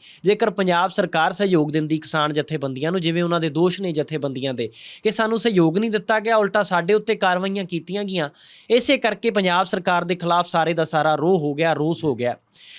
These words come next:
ਹੁਣ ਰਹੀ ਗੱਲ ਕਿ ਏਕੇ ਦੀ, ਅੱਜ ਵਾਲੀ ਜਿਹੜੇ ਐਕਸ਼ਨ ਦੇ ਵਿੱਚ ਜਿਹੜਾ ਕਿ ਘਿਰਾਓ ਕੀਤਾ ਗਿਆ, ਸਿੰਬੋਲਿਕ ਪ੍ਰੋਟੈਸਟ ਕੀਤਾ ਗਿਆ,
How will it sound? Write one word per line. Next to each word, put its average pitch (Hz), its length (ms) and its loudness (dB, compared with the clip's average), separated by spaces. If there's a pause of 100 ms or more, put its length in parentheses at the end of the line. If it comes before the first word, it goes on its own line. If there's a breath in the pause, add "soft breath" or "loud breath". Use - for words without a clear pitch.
(140 loud breath)
ਹੁਣ 226 120 6
ਰਹੀ 262 200 4
ਗੱਲ 269 240 4
ਕਿ 269 140 0
ਏਕੇ 226 380 4
ਦੀ, 139 180 -6 (420 loud breath)
ਅੱਜ 214 120 2
ਵਾਲੀ 262 480 4 (140)
ਜਿਹੜੇ 214 180 4
ਐਕਸ਼ਨ 220 380 2
ਦੇ 220 100 4
ਵਿੱਚ 208 200 2
ਜਿਹੜਾ 214 220 4
ਕਿ 208 140 -6
ਘਿਰਾਓ 170 320 2
ਕੀਤਾ 170 360 0
ਗਿਆ, 190 140 4
ਸਿੰਬੋਲਿਕ 170 500 2
ਪ੍ਰੋਟੈਸਟ 165 440 0
ਕੀਤਾ 175 320 0
ਗਿਆ, 170 280 0